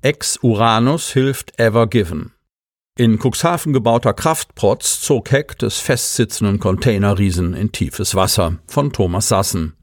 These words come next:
Suez, Cuxhaven. Große Erleichterung löste die Nachricht aus, dass sich der im Suezkanal festsitzende Containerriese Ever Given bei einem Bergungsversuch am Montagmorgen gegen zwei Uhr dreißig mitteleuropäischer Zeit ein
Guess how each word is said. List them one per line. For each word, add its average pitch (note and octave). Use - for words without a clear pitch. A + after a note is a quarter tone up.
Suez, C3
Cuxhaven. -
Große D#3
Erleichterung F#2+
löste F#2+
die G#2+
Nachricht A2+
aus, B2+
dass B2+
sich B2+
der A2+
im A2+
Suezkanal A#2+
festsitzende A2+
Containerriese G#2+
Ever A2
Given A2+
bei F#2+
einem F#2+
Bergungsversuch A2+
am G#2
Montagmorgen A2+
gegen G#2+
zwei B2+
Uhr A#2+
dreißig G#2
mitteleuropäischer F#2+
Zeit -
ein A2